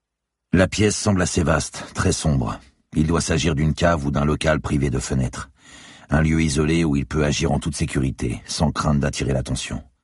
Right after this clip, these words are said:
Elizabeth Williams prenait des notes sur un petit carnet à la couverture de cuir. Le maître qui écoutait l'élève. « Avez-vous la moindre idée de l'endroit où elle pourrait se trouver,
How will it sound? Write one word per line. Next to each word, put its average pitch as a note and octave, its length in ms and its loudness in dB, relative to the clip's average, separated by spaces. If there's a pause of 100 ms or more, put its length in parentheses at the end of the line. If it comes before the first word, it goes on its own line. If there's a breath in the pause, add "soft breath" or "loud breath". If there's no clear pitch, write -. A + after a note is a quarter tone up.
(1120)
Elizabeth D2 440 0
Williams D2+ 360 0
prenait C#2 260 -2
des C#2 100 0
notes D2 200 0
sur - 140 -4
un C2 80 0
petit - 220 -6
carnet C2+ 340 0
à C2+ 40 0
la B1 100 -4
couverture - 400 -4
de - 80 -4
cuir. - 420 -6 (600 soft breath)
Le C#2 120 0
maître D#2 380 0
qui - 200 -4
écoutait C2 320 -4
l'élève. « A1 440 -6 (960)
Avez-vous F2 280 2
la F#2 80 2
moindre F#2 240 2
idée F#2 240 2
de F#2 100 0
l'endroit E2 440 2
où E2 120 2
elle C#2+ 60 -2
pourrait C#2+ 240 -2
se - 80 -6
trouver, F2 400 0